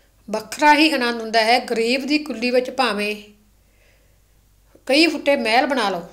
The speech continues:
ਪਰ ਜੋ ਆਪਣੀ ਕੁੱਲੀ ਵਿੱਚ ਨਜ਼ਾਰਾ, ਉਹ ਕਿਤੇ ਵੀ ਨਹੀਂ। ਝੂਠ ਬੋਲ ਕੇ ਜਿੱਤਣ ਨਾਲੋਂ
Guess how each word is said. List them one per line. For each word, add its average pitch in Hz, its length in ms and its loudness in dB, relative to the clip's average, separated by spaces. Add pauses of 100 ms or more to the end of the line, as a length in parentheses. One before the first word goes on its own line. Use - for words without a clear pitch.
(420)
ਪਰ 240 160 0
ਜੋ 240 200 2 (480)
ਆਪਣੀ 240 360 -4
ਕੁੱਲੀ 254 420 -6
ਵਿੱਚ 240 280 0 (600)
ਨਜ਼ਾਰਾ, 220 380 -2
ਉਹ 233 80 -2
ਕਿਤੇ 240 320 -2
ਵੀ 262 120 -2
ਨਹੀਂ। 180 240 -8 (1040)
ਝੂਠ 294 280 2
ਬੋਲ 302 320 4
ਕੇ 302 100 2
ਜਿੱਤਣ 277 320 -2
ਨਾਲੋਂ 214 360 0